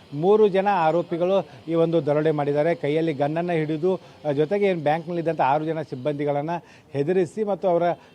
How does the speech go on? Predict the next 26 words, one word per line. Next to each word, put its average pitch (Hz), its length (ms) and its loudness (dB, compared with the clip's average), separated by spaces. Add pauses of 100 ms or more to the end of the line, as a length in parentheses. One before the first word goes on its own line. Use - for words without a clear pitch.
ಕೈಕಾಲುಗಳನ್ನು 185 720 2
ಕಟ್ಟಿ 156 260 -4
ಒಂದು 160 240 0
ರೂಮ್ನಲ್ಲಿ 165 440 -2
ಹಾಕಿ, 151 400 -2
ತದನಂತರ 160 440 -6
ಲಾಕರ್ನಲ್ಲಿ 151 500 -2
ಇದ್ದಂಥ 143 260 -4
ಹಣ 139 220 -6
ಮತ್ತು 147 280 -8
ಚಿನ್ನವನ್ನು 147 440 -8 (280)
ದೋಚಿಕೊಂಡು 147 400 0
ಪರಾರಿಯಾಗಿದ್ದಾರೆ. 135 960 -2
ಈಗಾಗಲೇ 135 320 0
ಈ - 20 2
ಒಂದು, 180 320 0
ಆ, - 380 -4
ಪ್ರಕರಣ 160 380 -2
ಸಂಬಂಧಪಟ್ಟಂತೆ 170 800 -4
ಬ್ಯಾಂಕ್ನ 151 420 -4
ಮ್ಯಾನೇಜರ್ 151 380 -2
ಆದ, 151 100 -2
ಆದಂಥ 151 420 -2
ತಾರೇಸ್, 147 500 -2
ಆ, 151 100 -4
ಏನು 135 360 -6